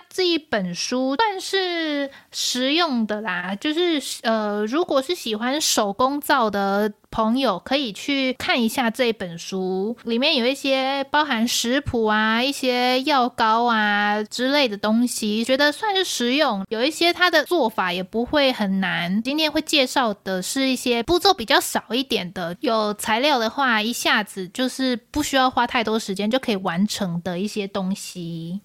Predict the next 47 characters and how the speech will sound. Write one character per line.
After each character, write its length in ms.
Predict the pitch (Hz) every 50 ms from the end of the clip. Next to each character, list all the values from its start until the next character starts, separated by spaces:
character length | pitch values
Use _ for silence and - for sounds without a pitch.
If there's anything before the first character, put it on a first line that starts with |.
| _ _
这 140 | - 349 294
里 140 | 220 196 185
面 200 | 208 247 262 240
还 80 | 233
有 160 | 254 247 196
提 260 | 185 - - 196 185 196
到 360 | - 254 233 202 175 170 180
要 140 | - 403 403
怎 180 | - - 262 233
么 120 | 226 233
样 180 | 254 294 311 302
在 180 | - 330 311
家 220 | 285 - 247 254 254
也 140 | 233 202
能 200 | 185 185 190 190
G 240 | 202 - 226 233 233
M 220 | 247 233 202 180 180
P。 640 | - - - - 185 180 175 175 175 170 175 196 214 - _ _ -
这 100 | - 392
个 120 | 392 392 370
G 240 | 381 - 330 339
M 200 | 359 349 320 302
P 680 | 285 - - 285 269 262 262 262 262 269 269 269 262 240 -
我 60 | 233
们 180 | 226 233 240 254
经 180 | - 339 370
常 180 | 339 277 233 233
在 140 | 262 269 277
药 240 | 285 330 294 226
品 220 | 202 - - 202 170
的 120 | 170 180
广 220 | 180 - 190 170 175
告 160 | - 240 233
上 160 | - - 247
面 140 | 254 247 233
听 280 | - - 214 202 202
到 240 | 208 - 214 180 151
嘛， 140 | 139 - 113 - - - - - - -
意 160 | - 370 339
思 160 | 349 - 247
是 280 | 220 - - 285 277 269
优 260 | 254 277 285 302 311
良 240 | 302 247 208 202 220
制 220 | 220 - 262 240
药 200 | 247 247 226 214
标 300 | 202 - 196 180 175 190
准。 380 | 185 - - - 165 - 180